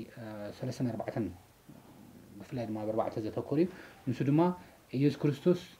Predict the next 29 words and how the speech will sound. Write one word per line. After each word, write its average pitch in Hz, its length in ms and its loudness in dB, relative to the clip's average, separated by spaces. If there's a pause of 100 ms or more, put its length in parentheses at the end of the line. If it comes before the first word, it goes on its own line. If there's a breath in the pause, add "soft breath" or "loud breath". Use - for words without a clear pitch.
(180)
ንዓና 123 280 -2 (100)
ዕረፍቲ 139 380 -4
ዝህብ 123 280 0
ጎይታ 107 220 -6 (100)
ምዃኑ፣ 92 340 -10 (560 soft breath)
እ፣ - 100 -20 (320)
ዘርኢ 113 280 -4
ኢና 98 160 -4 (260)
ክንርኢ 104 300 -6
ማለት 92 260 -6
እዩ - 100 -12
ማ-፣ 90 180 -10
እ፣ 92 140 -16 (340)
እዚ 92 200 -14
ማለት 92 240 -10
እዩ። - 100 -20 (1160 loud breath)
እ፣ 147 140 4 (1160)
እዚ 147 200 -2
ዕረፍቲ 165 460 6 (920)
ዝህብ 151 340 2
ጎይታ 139 280 6 (100)
ከዓ 147 180 -2 (100)
ምስ 127 220 6 (160)
መዓልቲ 113 300 -2
ሰንበት 107 380 -4 (360)
ዘለዎ 101 380 -6
ርክብ 101 280 -8
እንታይ 107 240 -8
ምዃኑ 92 300 -6